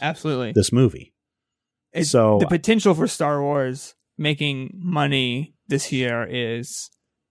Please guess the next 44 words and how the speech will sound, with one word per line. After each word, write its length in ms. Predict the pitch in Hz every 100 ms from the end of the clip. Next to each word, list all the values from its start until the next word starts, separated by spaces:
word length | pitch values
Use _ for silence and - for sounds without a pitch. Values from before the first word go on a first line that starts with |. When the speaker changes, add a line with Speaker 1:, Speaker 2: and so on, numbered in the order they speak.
| _ _ -
Speaker 1:
it, 240 | 165 156 165
it's 200 | 165 165
kind 260 | - 165
of 100 | 160
insane 460 | 151 190 151 135 131
how 140 | 180
much 240 | 151 143 -
money 400 | 139 131 123 147 196 156
just 360 | 196 185 147
Disney, 500 | 151 165 175 185 185
look 100 | 190
how 60 | 180
much 180 | 160 151
money 260 | 156 160
Disney 400 | 151 156 147 156
will 120 | 160 139
make. 200 | 147 147
They 40 | 165
already 120 | 165
have 100 | 151
one 320 | 151 156 160
movie 280 | 160 160 160
over 240 | 156 165
a 60 | 156
billion 340 | 156 156 160
Speaker 2:
Well, 120 | 147 143
they've 80 |
Speaker 1:
dollars 160 | 147 139
Speaker 2:
got, 100 | 151
Speaker 1:
this 80 | 165
year. 220 | 165 175
Speaker 2:
they've 100 | 143
got 160 | 143 135
a 40 |
couple 280 | - 147 127
of 100 | 113
movies 320 | 110 104 95
that 200 | 107 101 _ _ -
have 200 | 117 107
been 160 | 117 110
really 180 | 110 104
big 260 | 92 98
just 180 | 110 -
between 560 | 123 - 117 113 113